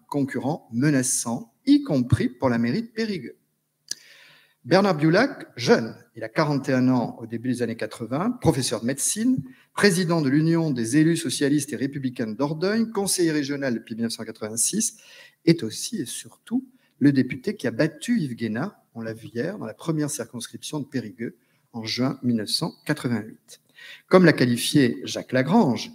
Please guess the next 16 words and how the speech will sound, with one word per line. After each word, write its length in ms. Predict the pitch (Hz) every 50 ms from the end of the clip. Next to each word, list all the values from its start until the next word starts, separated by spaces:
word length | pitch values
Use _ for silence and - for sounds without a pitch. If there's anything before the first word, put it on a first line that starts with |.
| _ _ _ _ _ -
le 160 | 120 120 117
duel 440 | 110 120 120 156 190 151 117 110 110
prend 220 | - - 117 113
l'allure 420 | 120 135 135 131 143 165 196 202 143
d'un 140 | 117 110
combat 420 | 110 - - 143 135 127 131 160 180
de 80 | 143
gladiateurs, 1040 | 117 110 - 123 151 185 180 127 123 113 - - - - 123 123 127 151 147 - _ -
une 140 | 131 120 117
lutte 480 | 110 110 110 131 190 190 - - - - -
à 80 | - 113
mort 580 | 110 110 127 156 123 101 - - - - _ _
entre 360 | - 110 117 117 - - 135
Guéna 440 | 131 113 107 104 104 110 123 123 - _ _ -
et 160 | 139 - - -
Biulac. 560 | 113 110 123 131 - - - - _ - _